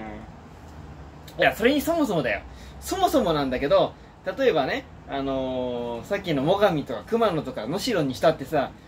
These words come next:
あのー、その、もう、これを聞いてさ、「あ、私の地元だ」っていう人が絶対出てくるんだよ。当然の理由で、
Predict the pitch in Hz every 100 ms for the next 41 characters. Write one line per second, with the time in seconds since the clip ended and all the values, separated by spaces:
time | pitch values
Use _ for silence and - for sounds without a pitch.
0 | - - - - - 139 127 123 120 120
1 | 110 - 311 359 - - - - - 262
2 | 190 - - - - - 320 370 370 370
3 | 311 311 311 160 - - 233 - - 170
4 | 226 226 311 254 262 311 320 359 330 320
5 | 214 214 277 190 208 247 320 311 269 254
6 | 170 - - _ _ _ _ _ _ _
7 | 208 240 277 277 269 269 269 254 -